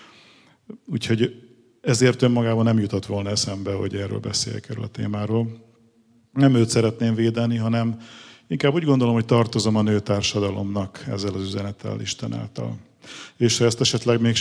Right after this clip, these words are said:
nem sokan mondták el, vagy, vagy szinte senki nem mondta el, akkor én el fogom mondani, még akkor is, hogyha esetleg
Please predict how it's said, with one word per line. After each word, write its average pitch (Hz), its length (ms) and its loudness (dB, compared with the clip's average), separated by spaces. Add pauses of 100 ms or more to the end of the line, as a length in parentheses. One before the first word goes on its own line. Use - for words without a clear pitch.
nem 160 180 2
sokan 120 360 4
mondták 107 500 2
el, 101 220 0
vagy, 101 300 -2
vagy 101 200 -6
szinte 101 320 -4
senki 135 380 0
nem 120 140 2
mondta 107 340 0
el, 101 300 0 (360)
akkor 110 240 -2
én 104 100 0
el 101 120 0
fogom 101 320 -2
mondani, 98 440 -2
még 101 160 -4
akkor 101 280 -6
is, 95 140 -4
hogyha - 220 -10
esetleg 101 480 -8